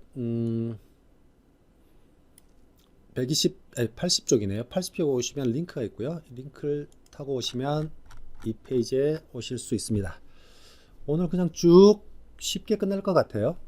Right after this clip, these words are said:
음, 이전 영상에서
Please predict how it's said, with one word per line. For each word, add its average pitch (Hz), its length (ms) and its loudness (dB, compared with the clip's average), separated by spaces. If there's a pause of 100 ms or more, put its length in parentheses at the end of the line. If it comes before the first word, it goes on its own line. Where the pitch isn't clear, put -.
(160)
음, 101 340 -6 (1400)
이전 185 220 4
영상에서 208 400 2